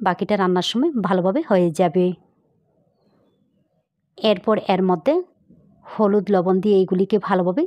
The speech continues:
ভেজে নিতে হবে। কাঁঠালগুলিকে কিন্তু আলাদা করে ভেজে রান্না করবেন, আলাদা করে ভেজে রান্না করলে এর স্বাদ ভালো আসে।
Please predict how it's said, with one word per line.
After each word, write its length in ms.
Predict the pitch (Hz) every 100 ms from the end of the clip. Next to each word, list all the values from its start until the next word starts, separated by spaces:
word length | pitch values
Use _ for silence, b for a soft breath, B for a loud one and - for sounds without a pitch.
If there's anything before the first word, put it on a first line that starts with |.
| -
ভেজে 260 | 196 175 185
নিতে 220 | 185 190
হবে। 320 | 185 170 190 185 180 _ _ _ _ _ _ _ _ _ _ _ _ _ -
কাঁঠালগুলিকে 600 | 190 196 214 208 208 220
কিন্তু 180 | 208 208
আলাদা 260 | 190 180 196
করে 160 | 208
ভেজে 280 | 214 190 190
রান্না 260 | 190 185 180
করবেন, 320 | 185 185 277 320 _ _
আলাদা 260 | 180 185 196
করে 180 | 214 208
ভেজে 300 | - 185 208
রান্না 240 | 190 180 175
করলে 240 | 190 214 269
এর 140 | 185
স্বাদ 260 | 175 - 226 -
ভালো 200 | 190 185 185
আসে। 320 | 170 - 180